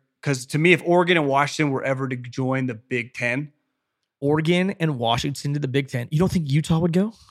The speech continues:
Speaker 2: Utah would go
Speaker 1: Uh,
Speaker 2: Big twelve?
Speaker 1: Yeah, then I think you would kinda get some
Speaker 2: Weird
Speaker 1: Then you
Speaker 2: makeshift
Speaker 1: could
Speaker 2: shit.
Speaker 1: potentially get, like, a Fresno, Boise with, like, Utah, maybe Arizona State, and create the Big twelve, some connection, right?
Speaker 2: Yeah.
Speaker 1: Because if Oregon and Washington leave,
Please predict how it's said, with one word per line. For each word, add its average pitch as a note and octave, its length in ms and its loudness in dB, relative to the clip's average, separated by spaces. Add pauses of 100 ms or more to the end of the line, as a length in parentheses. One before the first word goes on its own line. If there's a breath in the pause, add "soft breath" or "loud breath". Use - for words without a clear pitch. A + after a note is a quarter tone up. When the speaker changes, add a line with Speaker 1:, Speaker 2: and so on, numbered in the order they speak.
(140 soft breath)
Speaker 2:
Utah D3+ 240 4
would C#3+ 80 6
go C#3+ 120 8
Speaker 1:
Uh, - 60 0
Speaker 2:
Big C3 180 2
twelve? C#3+ 380 0
Speaker 1:
Yeah, F3 220 0
then F3 200 2
I D#3 120 6
think C#3 280 -2
you C#3 100 -2
would B2+ 180 -4
kinda C3 280 -2
get B2 260 -6
some A2+ 540 -8 (200)
Speaker 2:
Weird A2+ 360 -10
Speaker 1:
Then E3 180 4
you F3 140 2
Speaker 2:
makeshift G#2+ 80 -8
Speaker 1:
could D#3 80 2
Speaker 2:
shit. B2 120 -2
Speaker 1:
potentially C#3 420 2
get, C3+ 160 0
like, B2 120 -4
a A#2+ 60 -4
Fresno, C#3 480 2
Boise C3 640 2
with, B2+ 180 -6
like, A#2+ 160 -4
Utah, C#3 440 2 (280)
maybe C#3 360 2
Arizona C3+ 320 2
State, C#3+ 480 2
and C3+ 100 -6
create C3+ 380 0
the B2+ 80 -2
Big C3 240 0
twelve, C3+ 360 2
some C3+ 140 0
connection, C3 720 -6
right? C3 240 -2
Speaker 2:
Yeah. F2+ 220 -2 (380 soft breath)
Speaker 1:
Because C3+ 520 4
if C3+ 200 -2
Oregon E3 380 4
and C#3+ 100 0
Washington C#3 500 0
leave, B2 420 -2